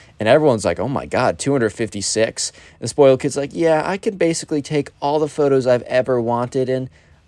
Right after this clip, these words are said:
I don't even have to worry about it anymore. Like, I can legitimately just take all the photos, like, ever, and I just don't have to d-, I don't have to delete any of them."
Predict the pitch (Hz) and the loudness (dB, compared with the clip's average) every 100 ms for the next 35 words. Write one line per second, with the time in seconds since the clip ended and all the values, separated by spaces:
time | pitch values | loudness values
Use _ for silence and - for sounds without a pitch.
0 | _ 190 254 262 220 240 233 208 190 208 | _ -2 0 0 0 -2 0 0 2 4
1 | 233 180 127 110 113 110 107 92 85 117 | 4 6 4 4 0 -2 -2 -2 -2 -4
2 | 127 147 170 151 156 143 160 156 151 135 | -4 -6 -6 -4 -4 -4 -4 -4 -4 -2
3 | 135 139 135 - - - 160 - - 127 | -2 -2 -4 -16 -20 -2 -2 -2 -4 0
4 | 135 143 - 131 120 120 - - 123 110 | 2 2 2 4 4 2 0 -8 -4 -2
5 | 110 - 107 95 127 160 - - _ 135 | -4 -2 -2 2 0 0 -6 -20 _ -6
6 | 170 - - 196 202 196 165 - 131 175 | -6 -6 -2 -2 -2 -6 -8 -6 -2 0
7 | 185 190 175 151 165 175 - 147 202 170 | 0 -4 -4 -2 0 -2 -4 -4 -4 0
8 | 101 87 | 0 -2